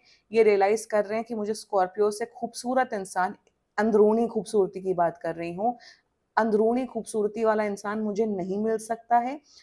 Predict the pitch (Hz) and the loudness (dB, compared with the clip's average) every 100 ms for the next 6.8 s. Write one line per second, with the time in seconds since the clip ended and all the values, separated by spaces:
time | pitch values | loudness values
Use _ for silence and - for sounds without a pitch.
0 | _ - 220 208 220 220 180 175 185 185 | _ -4 -2 -2 -4 -2 -4 -2 -8 -8
1 | 180 175 165 160 160 160 208 254 277 277 | -6 -6 -6 -10 -10 -10 -4 -4 -2 -2
2 | 277 254 254 254 - 214 226 226 240 233 | 0 0 0 -6 -4 -6 -6 -6 -4 -4
3 | 240 247 233 220 220 220 180 196 233 208 | -4 -4 -2 2 4 2 0 -4 -2 -4
4 | - _ _ _ - 208 208 - 240 220 | -8 _ _ _ 2 2 2 -6 -4 -2
5 | - 139 - 294 294 294 294 285 254 220 | 0 0 2 2 4 4 4 2 0 2
6 | 220 202 190 180 - 180 202 240 | 4 2 0 -2 -4 -2 -2 -4